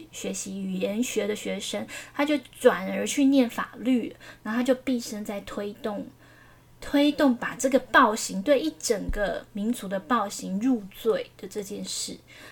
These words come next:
然后经过努力，多年的努力之后，他终于在一九四八年让联合国通过，通过了《防止及惩治灭绝种族罪公约》。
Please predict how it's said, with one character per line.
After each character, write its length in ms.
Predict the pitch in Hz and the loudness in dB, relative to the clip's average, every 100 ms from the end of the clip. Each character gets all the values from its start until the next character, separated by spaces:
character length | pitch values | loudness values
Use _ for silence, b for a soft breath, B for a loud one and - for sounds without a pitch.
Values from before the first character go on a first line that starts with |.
| B - | B 0
然 220 | 247 254 | 2 4
后 80 | 254 | 4
经 240 | - 247 | 2 0
过 180 | 247 233 | 2 2
努 220 | 214 185 | 0 -4
力， 180 | 208 240 | -2 -2
多 240 | - 277 | 2 6
年 160 | 277 240 | 6 6
的 100 | 220 | 2
努 180 | 202 190 | -4 -2
力 160 | 262 | 0
之 180 | 254 269 | 0 -4
后， 340 | 285 - 294 240 | -8 -2 0 0
他 180 | 277 | 0
终 300 | 269 277 269 | 0 4 4
于 140 | 247 202 | 4 0
在 320 | - 262 226 | -4 -2 -2
一 160 | - 262 | -2 -2
九 200 | - 190 | -2 -6
四 260 | - - | -8 -8
八 280 | 202 196 190 | -6 -4 -4
年 340 | 190 254 - - B B B B _ _ | -6 -10 -12 -14 B B B B _ _
让 380 | - 262 233 208 | 4 4 6 0
联 180 | 202 202 | -4 -4
合 200 | 202 202 | -4 -6
国 300 | - 185 190 | -4 -4 -4
通 440 | - - 233 226 240 | -6 -2 0 0 -4
过， 400 | - 240 196 - - B | 2 4 4 -2 -14 B
通 240 | - 247 254 | 0 2 4
过 180 | 254 226 | 4 2
了 160 | 202 | 0
《防 360 | - - 208 247 | -6 -6 0 2
止 240 | 311 233 | 2 0
及 240 | 190 202 220 | -2 -6 -8
惩 240 | - - 262 - | -6 -8 -8 -12
治 400 | - 247 220 - - | -8 -4 -4 -6 0
灭 240 | 285 302 | 4 6
绝 200 | - 202 | 4 0
种 220 | 190 185 | -4 -8
族 180 | 180 180 | -8 -10
罪 280 | 180 247 190 - | 2 4 4 2
公 300 | 202 196 202 | -4 -4 -6
约》。 380 | 190 185 180 | -4 -2 -4